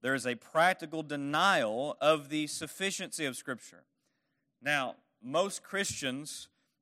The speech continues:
universally would agree and say, "Yes, the Bible is the Word of God. Yes, it's inerrant." But when it comes to what the Word of God actually says for faith and practice,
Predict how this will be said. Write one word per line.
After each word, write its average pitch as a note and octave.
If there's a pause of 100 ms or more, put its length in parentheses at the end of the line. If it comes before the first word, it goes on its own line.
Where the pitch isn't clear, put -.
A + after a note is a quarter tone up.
(140)
universally D#3+
would C3
agree C#3+
and D3
say, C#3
"Yes, E3
the C#3+
Bible C#3
is C#3
the D3
Word E3+
of E3+
God. E3+ (300)
Yes, E3
it's D3+
inerrant." F3 (680)
But D3+
when E3+
it E3+
comes G#3+
to G3
what F#3
the E3
Word E3+
of D#3
God D3+
actually E3
says F#3+
for D3
faith C#3
and B2
practice, D3